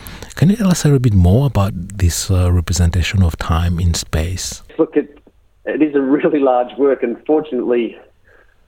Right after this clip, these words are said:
Speaker 2: Cine Art Studios are constructing it, and, you know, Roger Mitchell there's worked on large works by James Turrell, the sky spaces that people might know, not only at, at the Canberra National Gallery of Australia, but around the world, and of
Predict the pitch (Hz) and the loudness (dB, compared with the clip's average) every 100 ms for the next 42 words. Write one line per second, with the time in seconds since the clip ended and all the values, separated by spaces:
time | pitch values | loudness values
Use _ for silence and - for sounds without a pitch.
0 | - - 143 123 110 - - 139 127 117 | -8 -2 2 2 0 -4 -2 0 2 2
1 | 107 117 - 113 - 131 131 - 107 104 | 0 -2 -8 -10 -6 -4 -2 -2 0 -2
2 | - - _ _ _ - 113 113 107 104 | -6 -20 _ _ _ -8 -6 -4 -6 -10
3 | _ - 117 107 101 - 120 123 107 113 | _ -6 -2 0 -2 -2 -2 0 0 0
4 | - 113 113 95 110 113 113 117 107 - | 0 0 2 2 0 0 0 -2 -2 -6
5 | - - _ _ _ - - - 104 127 | -14 -20 _ _ _ -20 -20 -10 -2 -2
6 | 135 127 110 120 - 117 107 127 113 - | 0 -2 0 0 0 -4 0 -2 -2 -8
7 | 120 120 127 123 107 - - - - 123 | -4 0 2 0 -2 -8 -12 -6 -2 -2
8 | 117 - 120 117 110 107 131 113 113 110 | -2 -2 -2 -2 -6 -4 -2 0 0 2
9 | 117 117 120 113 107 104 - - 104 95 | 2 2 2 2 2 0 -2 -6 -4 -4
10 | - 117 107 104 - 104 110 107 87 - | 0 0 2 0 -2 -2 0 0 -2 -4
11 | 110 113 101 98 113 107 95 110 117 107 | 0 0 -2 -2 0 0 2 2 2 0
12 | 98 | -2